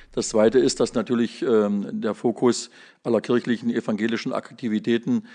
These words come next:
schon in diesem Jahr, aber vor allen Dingen auch im nächsten Jahr natürlich und auch auf Wittenberg, äh, sich stark kaprizieren werden.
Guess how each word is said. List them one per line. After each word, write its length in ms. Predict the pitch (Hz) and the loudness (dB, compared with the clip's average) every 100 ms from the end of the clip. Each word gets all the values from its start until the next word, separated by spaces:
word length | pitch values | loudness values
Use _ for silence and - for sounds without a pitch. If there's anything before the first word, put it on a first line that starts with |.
| - | -20
schon 200 | - 135 | 0 6
in 100 | 123 | 6
diesem 340 | 110 139 156 135 | 6 2 2 2
Jahr, 360 | 117 120 143 - _ | 4 2 -2 -8 _
aber 280 | - 120 110 | -6 0 0
vor 140 | - | 2
allen 60 | 110 | 2
Dingen 120 | 117 | 2
auch 120 | 113 | 0
im 100 | 110 | 0
nächsten 340 | 104 117 - 120 | 0 0 -2 0
Jahr 180 | 110 110 | 4 4
natürlich 560 | 110 - 120 110 - | 0 0 0 0 -2
und 160 | 113 107 | -4 -4
auch 80 | 110 | -6
auf 160 | 104 | -6
Wittenberg, 540 | 113 - 110 107 107 - - - - - | -6 -4 -2 0 -2 -10 -20 -20 -20 -6
äh, 80 | 113 | -4
sich 160 | 107 | -4
stark 240 | - 110 110 | 0 0 0
kaprizieren 640 | 110 113 98 123 117 123 | -4 -4 -4 0 0 2
werden. 400 | 123 123 139 | 0 -2 -6